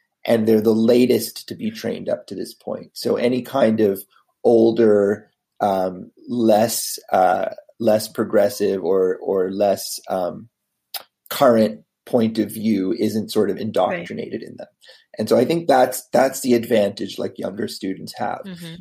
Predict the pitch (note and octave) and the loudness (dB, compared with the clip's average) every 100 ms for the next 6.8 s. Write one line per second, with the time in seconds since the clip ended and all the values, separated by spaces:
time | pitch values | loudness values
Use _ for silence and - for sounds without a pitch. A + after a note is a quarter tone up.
0 | - B2+ C#3+ C#3+ G3+ - D#3+ B2 A2 A2+ | 2 6 6 4 0 0 4 4 4 0
1 | B2 - - A#2+ A#2+ B2+ A2+ - A#2 A#2+ | -6 -6 0 2 2 0 -8 -2 0 0
2 | A2+ G2+ F2+ - _ A2+ G#2 D#2+ - G#2 | 0 0 0 -2 _ -2 -2 -2 -2 -2
3 | G2+ G2 - G2+ G#2 - - - - F#2+ | -2 -6 -8 -6 -6 -8 -8 -8 -6 -4
4 | F#2 A2 A#2 A2 A2 A2+ A2 A2+ G2+ A#2 | -2 -4 -4 -2 -2 -2 -4 -4 -4 0
5 | G#2+ - _ _ - A#2 A#2 B2 C#3+ C#3 | 0 -2 _ _ -2 4 4 6 6 6
6 | B2+ A#2+ - A#2+ - G#2+ G2 | 4 2 2 0 2 0 0